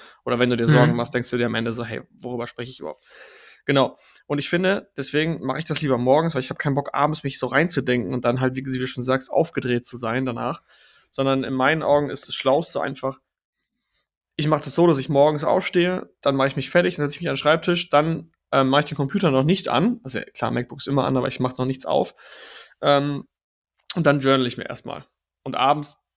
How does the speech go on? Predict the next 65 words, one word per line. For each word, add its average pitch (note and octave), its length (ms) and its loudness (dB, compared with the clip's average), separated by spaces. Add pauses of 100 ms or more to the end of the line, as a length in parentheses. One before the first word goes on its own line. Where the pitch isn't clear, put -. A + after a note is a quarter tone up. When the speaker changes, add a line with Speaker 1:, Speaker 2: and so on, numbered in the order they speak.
Speaker 1:
räume C3 280 0
ich, - 80 -6
abends C#3+ 240 0
ist D3 80 -10
meine C3 160 -4
Routine B2+ 280 -8
einfach A#2+ 180 -8
nur A#2+ 100 -4
aufzuräumen, A2+ 520 -8
aber A#2 140 -8
tagsüber, C3+ 680 -6
morgens D3+ 360 2
journal D3+ 220 0
ich D3 120 -8
dann C#3+ 280 -2
und - 80 -20 (400)
dann C3 120 0
schreibe C3+ 260 2
ich - 80 -12
erstmal C#3+ 240 0
so C#3 100 2
auf, C3 160 2
was C3+ 140 0
ging C#3 140 0
am B2 120 2
Vortag, C3 380 2
also G3+ 120 -2
das C#3 120 -8
hab - 80 -6
ich - 100 -14
gemacht C3 520 -2 (440)
und F3+ 180 2
wie E3+ 60 -2
gefällt E3+ 340 2
mir C3+ 100 0
mein B2 160 -2
Tag A#2+ 240 -6
gerade C#3+ 220 -10
so. - 240 -14
Also B2 200 -4
gibt's D3 200 -6
irgendwas, C3 280 -4
was - 80 -12
mich C3 100 -10
beschäftigt? C#3 600 -2 (380)
Hat C3 140 0
der B2+ 80 4
Tag - 180 -2
mir C3+ 60 -2
Spaß C#3 320 2
gemacht? C3 460 2
Fand B2+ 280 0
ich C3 100 -2
das - 240 -8
doof? E3 480 6 (320)
War A#2 140 4
es - 140 -4
zu - 120 -10
viel - 140 0
Action D3 280 0
für C#3+ 140 0
mich? C3+ 260 2
Bin C#3 100 -2
ich C3+ 120 -2
grad B2+ 200 0